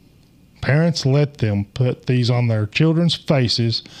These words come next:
because they felt that schools and the faculty there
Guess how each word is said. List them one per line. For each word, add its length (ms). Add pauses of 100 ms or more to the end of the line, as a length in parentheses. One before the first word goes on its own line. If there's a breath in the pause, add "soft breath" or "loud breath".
(420 loud breath)
because 480
they 340
felt 680
that 140
schools 600
and 80
the 80
faculty 640
there 520